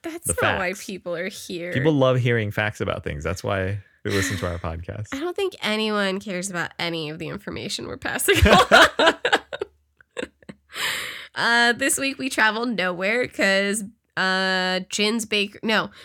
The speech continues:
Speaker 1: Kung Seal was only thirty feet away from Bien Chicken.
Speaker 2: Yeah, it's in the same, it's,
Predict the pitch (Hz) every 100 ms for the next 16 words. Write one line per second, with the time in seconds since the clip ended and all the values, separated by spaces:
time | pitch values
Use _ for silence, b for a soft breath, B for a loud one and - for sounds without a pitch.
0 | B - 269 262 262 208 202 - 202 202
1 | 202 190 196 - 208 226 240 214 202 185
2 | 190 196 180 170 170 202 233 - - 190
3 | 285 B B 113 104 127 110 104 - 101
4 | 98